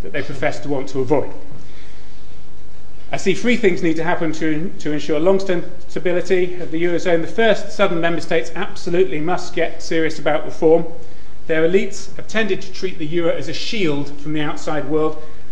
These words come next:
but membership is also a corset. It requires economies to have flexible markets for goods, services and labour. That's not an option. It's a prerequisite for success in, in, in the currency union. Devaluation is not an option, so their economies have to become more productive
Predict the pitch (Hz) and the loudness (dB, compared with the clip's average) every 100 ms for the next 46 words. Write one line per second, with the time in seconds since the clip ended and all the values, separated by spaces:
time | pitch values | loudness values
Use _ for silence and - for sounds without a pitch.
0 | - - 196 180 202 - 190 151 196 - | 0 0 0 0 0 0 0 0 0 0
1 | 170 - 220 185 - 135 - - - - | 0 0 2 2 2 0 0 0 0 0
2 | - - 170 - 180 170 170 180 170 165 | 0 -2 -2 0 0 0 -2 -2 0 -2
3 | 165 170 - 214 - - 175 165 165 185 | -2 -2 0 0 0 0 0 0 0 -2
4 | - 147 135 165 - - - 165 143 135 | -2 -2 0 0 0 -2 0 0 0 0
5 | 156 139 147 156 143 131 165 - 185 202 | -2 -2 0 0 0 0 -2 0 0 0
6 | 175 170 - 170 165 - - 165 - - | 0 0 0 0 0 0 0 -2 -2 0
7 | 190 151 165 147 - 160 - - 160 151 | 2 2 0 -2 -2 -2 -2 0 0 0
8 | 160 - - 151 143 143 151 151 143 131 | -2 -2 -2 -2 -2 -2 -2 -2 -2 -2
9 | 127 123 120 - - - - - - 147 | -2 -2 -2 0 0 0 -2 -2 0 2
10 | 202 196 202 190 147 196 240 175 175 - | 4 4 4 0 0 0 2 0 0 0
11 | 170 165 160 160 160 175 160 170 160 - | -2 0 0 0 0 0 0 -2 -2 -2
12 | 156 165 143 151 160 160 - - 160 - | -2 0 0 2 2 0 0 0 0 0
13 | - 143 | 0 0